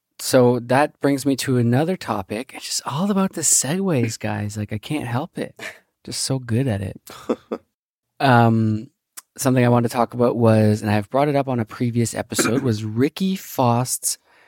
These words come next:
Speaker 1: Vaporwave timeline on timetoast dot com. Let me link it here. Because we're talking about early Vaporwave, I figured I may as well bring that up.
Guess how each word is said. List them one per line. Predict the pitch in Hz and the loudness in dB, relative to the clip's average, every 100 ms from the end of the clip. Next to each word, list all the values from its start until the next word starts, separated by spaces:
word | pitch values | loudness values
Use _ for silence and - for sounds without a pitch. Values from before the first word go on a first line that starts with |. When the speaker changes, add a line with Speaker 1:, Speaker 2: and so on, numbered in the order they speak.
| _ - | _ -2
Speaker 1:
Vaporwave | 123 127 127 120 113 | 0 2 6 6 4
timeline | - - 135 135 131 123 107 104 101 101 107 _ _ _ - | -4 -4 0 2 4 4 4 2 2 -2 -8 _ _ _ 0
on | 107 104 104 104 - | 4 6 4 2 -4
timetoast | - 110 110 - 110 104 | -2 0 0 2 0 2
dot | 110 95 | 0 0
com. | - 101 110 190 247 _ _ - _ | -4 -4 -4 -4 -8 _ _ -20 _
Let | 110 | 0
me | 101 | 2
link | 101 98 | 4 2
it | 107 | 0
here. | 113 160 254 - _ _ - - _ | 0 0 0 -6 _ _ -20 -20 _
Because | - - 120 117 107 | -8 4 6 6 2
we're | 110 | -4
talking | 117 104 107 | -4 -2 2
about | 101 | 2
early | 110 104 101 | 4 2 2
Vaporwave, | 117 139 151 160 160 | 0 -2 2 2 2
I | 117 | 0
figured | - 110 104 101 | -4 -4 -2 0
I | |
may | 101 101 | 2 0
as | 98 | 0
well | 101 101 | -2 -2
bring | - 101 101 | -2 0 2
that | 98 101 | 0 0
up. | 101 - | -4 -6